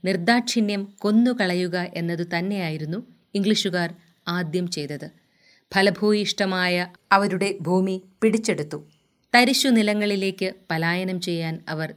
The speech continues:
നിർബന്ധിതരായി. University of Newcastle-ലെ history department നടത്തിയ ഗവേഷണത്തിൽ കണ്ടെത്തിയത് പ്രകാരം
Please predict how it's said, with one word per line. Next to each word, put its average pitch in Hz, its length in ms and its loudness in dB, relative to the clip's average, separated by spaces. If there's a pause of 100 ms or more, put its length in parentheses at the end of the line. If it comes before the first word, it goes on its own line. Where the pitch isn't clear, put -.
നിർബന്ധിതരായി. 151 800 -4 (720)
University 269 500 4
of 262 160 2 (100)
Newcastle-ലെ 208 840 2 (340)
history 214 420 2
department 175 540 -2
നടത്തിയ 165 500 -2
ഗവേഷണത്തിൽ 175 840 0
കണ്ടെത്തിയത് 170 600 -2
പ്രകാരം 156 480 -4